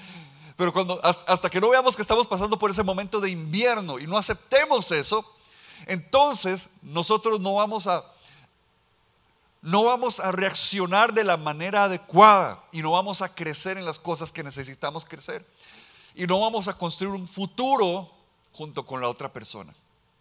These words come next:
Porque el futuro con la persona que amamos lo construimos todos los días. El futuro con la persona que amamos es algo que tenemos que estar construyendo de temporada a temporada.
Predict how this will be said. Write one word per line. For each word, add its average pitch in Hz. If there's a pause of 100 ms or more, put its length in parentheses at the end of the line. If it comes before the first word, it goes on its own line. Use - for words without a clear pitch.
(360)
Porque 190
el 190
futuro 285
con 226
la 196
persona 196
que 196
amamos 196
lo 151
construimos 143
todos 131
los 113
días. - (1000)
El 175
futuro 269
con 202
la 175
persona 202
que 196
amamos 175
es 156
algo 185
que 165
tenemos 165
que 160
estar 170
construyendo 180
de 170
temporada 170 (180)
a 135
temporada. 117